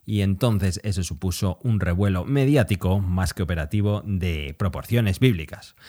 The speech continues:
Así que también pude hacer lo que pude. Hice un vídeo al respecto, un vídeo que la verdad es que también tuvo bastante aceptación, os lo agradezco, y eso que está hecho sin medios,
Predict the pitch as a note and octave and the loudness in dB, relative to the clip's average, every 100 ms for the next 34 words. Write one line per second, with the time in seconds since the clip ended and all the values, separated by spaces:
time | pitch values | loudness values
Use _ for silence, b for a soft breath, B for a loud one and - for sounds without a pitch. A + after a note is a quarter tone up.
0 | B B A2 G2+ A2+ G#2+ G2+ G#2 F#2 G2 | B B -4 -2 -2 -2 -2 -2 -2 0
1 | A2 F#2+ A2+ G#2 A#2+ A#2 A#2+ C3+ G2+ A#2 | 0 2 2 4 4 4 4 4 4 4
2 | B2+ A2+ A#2 A2 G#2+ G#2 G#2+ G#2+ G#2 A#2 | 2 2 4 4 4 4 4 4 4 0
3 | - G#2+ - G2 A#2 G#2+ C3 G#2+ G#2 A2+ | 0 -4 -2 -2 -2 -2 -2 -2 0 0
4 | G2 G#2 F2 D2 B1+ C#2+ - F#2 - - | 0 -2 -2 -4 -8 -12 -10 -8 -8 -6
5 | D#2+ D2+ B B B E2+ D2+ B2+ D3+ G2 | -8 -10 B B B -8 -4 -2 -4 -6
6 | - A#2+ G2+ E2 - G2 G2 G2+ F2 D2 | -2 0 0 -2 -4 -4 -2 -2 -2 -4
7 | F#2+ D#2+ E2 F#3 - E2 F2 D#2 F2+ E3+ | -8 -6 -2 -2 -2 -4 -2 -2 -2 -2
8 | - D2+ G2 D#2 F2 G2 F#2 E2 C#2+ - | -2 -6 -6 -8 -6 -6 -6 -6 -8 -4
9 | F#2 E2 G#2 F#2 D2+ - C#3+ D#2 - - | -4 -2 -4 -2 -2 0 -2 -4 -8 -14